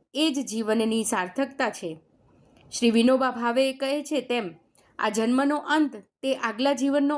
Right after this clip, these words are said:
આરંભ છે. જીવન, ધર્મ, અર્થ, કામ અને મોક્ષ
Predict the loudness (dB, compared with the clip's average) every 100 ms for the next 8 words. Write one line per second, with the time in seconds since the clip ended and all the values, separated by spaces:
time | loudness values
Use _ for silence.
0 | -2 -2 -2 -2 -2 -4 -6 -12 -12 _
1 | _ _ _ _ -14 0 4 4 2 -2
2 | -12 _ -12 -2 0 4 2 2 -4 -4
3 | -6 -8 -2 0 0 -2 -4 -2 -2 -4